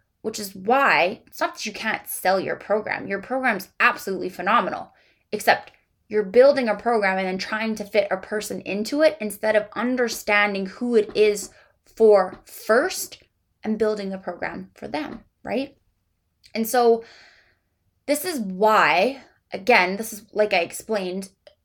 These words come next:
expanding your brand and then being very specific with each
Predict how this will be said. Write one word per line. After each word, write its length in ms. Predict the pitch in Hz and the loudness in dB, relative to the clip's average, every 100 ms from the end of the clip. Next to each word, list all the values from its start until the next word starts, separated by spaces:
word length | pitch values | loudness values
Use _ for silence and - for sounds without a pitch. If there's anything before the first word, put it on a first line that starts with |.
| 220 | -8
expanding 600 | - - 247 269 285 262 | -6 2 4 4 2 -2
your 140 | 202 | -2
brand 380 | 190 180 175 233 | 0 2 2 -2
and 100 | 214 | -2
then 200 | 208 202 | -2 -2
being 260 | 226 226 | 0 0
very 240 | 214 233 247 | 0 0 -2
specific 1040 | 240 226 208 - - 208 214 320 359 359 | -4 -6 -6 -8 -2 -2 0 0 0 -2
with 280 | 220 226 226 _ - | -2 0 0 _ -6
each 300 | 240 233 | -6 -6